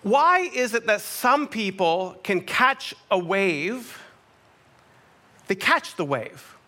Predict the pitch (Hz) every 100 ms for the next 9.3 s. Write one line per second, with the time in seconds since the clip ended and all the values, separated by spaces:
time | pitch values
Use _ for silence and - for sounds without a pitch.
0 | _ - - 208 214 214 165 - 233 254
1 | 208 180 156 147 156 160 190 185 226 247
2 | 180 170 175 185 247 285 277 214 175 -
3 | 135 151 226 - _ - - - - -
4 | - 220 - - 247 196 - - 185 175
5 | 160 - 175 156 143 117 98 - - -
6 | _ _ _ _ _ _ _ _ _ _
7 | - - _ - 240 254 262 262 240 -
8 | 226 254 240 220 214 208 - 196 185 -
9 | 139 113 -